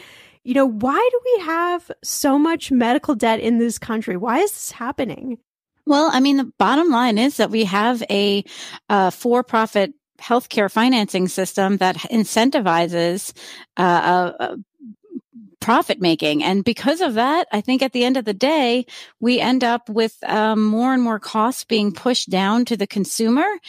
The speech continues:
Speaker 2: and we need to fix that. I mean, what I really like to focus on is, uh, what happens at the end of the day, which is that the expectation that the individual p-, pay a lot of money out of pocket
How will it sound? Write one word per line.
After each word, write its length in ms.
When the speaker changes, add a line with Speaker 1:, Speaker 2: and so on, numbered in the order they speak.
Speaker 2:
and 240
we 220
need 240
to 80
fix 340
that. 340
I 80
mean, 200
what 220
I 140
really 340
like 260
to 80
focus 380
on 260
is, 260
uh, 60
what 180
happens 340
at 120
the 120
end 100
of 60
the 80
day, 300
which 240
is 280
that 260
the 360
expectation 840
that 140
the 120
individual 640
p-, 160
pay 320
a 80
lot 240
of 80
money 280
out 180
of 60
pocket 460